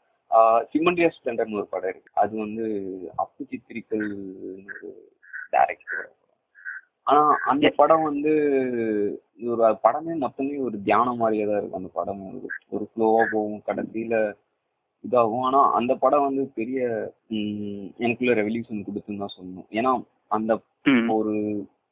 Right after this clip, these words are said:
Speaker 1: அது ரொம்ப மென்மையா இருந்துச்சு, ஆனா ரொம்ப சிம்பிளா இருந்துச்சு, ஆனாலும் பெரிய விஷயத்தை தொட்டுருச்சு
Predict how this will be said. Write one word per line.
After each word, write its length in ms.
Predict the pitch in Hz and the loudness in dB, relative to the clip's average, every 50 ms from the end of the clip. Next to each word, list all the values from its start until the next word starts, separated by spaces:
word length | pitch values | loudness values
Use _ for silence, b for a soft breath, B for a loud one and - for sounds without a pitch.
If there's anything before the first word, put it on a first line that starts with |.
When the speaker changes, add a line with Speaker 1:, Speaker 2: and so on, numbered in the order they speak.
| _ _ _ _ _ _ _ | _ _ _ _ _ _ _
Speaker 1:
அது 160 | - 117 120 | 2 2 4
ரொம்ப 720 | 117 120 113 117 127 151 170 165 147 127 113 98 73 - - - | 4 2 0 0 -2 0 0 2 2 2 2 2 0 -2 -4 -2
மென்மையா 600 | 117 120 147 175 185 190 196 185 170 160 156 147 | 0 0 0 2 4 6 8 8 8 6 4 -2
இருந்துச்சு, 340 | 131 - 143 156 175 175 - | -2 -2 -2 -2 -2 -2 -2
ஆனா 440 | - - 123 131 135 131 127 113 - - _ _ _ _ _ _ _ | -4 -2 0 0 2 2 2 0 -2 -4 _ _ _ _ _ _ _
ரொம்ப 220 | - 135 170 220 214 - | -10 -4 -2 0 0 0
சிம்பிளா 380 | 208 214 208 214 214 202 185 | 0 2 4 6 6 6 6
இருந்துச்சு, 280 | 170 160 143 - 165 165 | 4 0 -2 -2 0 0
ஆனாலும் 400 | 151 147 151 156 165 165 151 - - | 2 2 2 2 2 0 -2 -4 -4
பெரிய 240 | 151 151 165 170 | -4 -2 -2 -2
விஷயத்தை 420 | 151 143 - 139 131 131 107 113 110 | -4 -4 -6 -6 -6 -6 -4 -4 -6
தொட்டுருச்சு 340 | - 110 113 107 110 110 | -6 -8 -12 -12 -12 -14